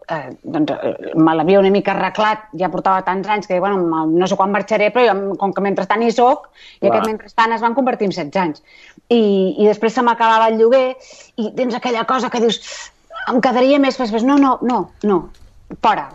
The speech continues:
Speaker 1: perquè si no serà prendre la mateixa decisió, però d'aquí un any.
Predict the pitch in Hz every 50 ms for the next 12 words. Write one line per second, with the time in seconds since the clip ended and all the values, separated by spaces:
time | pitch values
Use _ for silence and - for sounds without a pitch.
0 | - - - 196 202 180 - 214 214 - 214 202 - 220 233 269 277 302 285 240
1 | 226 - - 214 202 185 190 190 185 185 190 180 - 269 247 - 254 208 214 208
2 | - 233 208 220 302 370 381 - - 226 214 214 - - 190 170 190 220 180 170
3 | 226 254 240 240 208 208 214 180